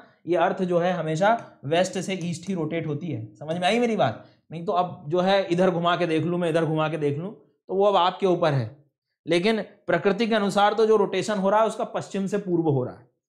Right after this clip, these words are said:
इस बात को थोड़ा सा याद रखना। आ गई बात समझ में? ठीक है। Now,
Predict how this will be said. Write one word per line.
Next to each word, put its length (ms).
इस 120
बात 220
को 100
थोड़ा 220
सा 120
याद 200
रखना। 300
आ 120
गई 140
बात 180
समझ 220
में? 240
ठीक 200
है। 100
Now, 260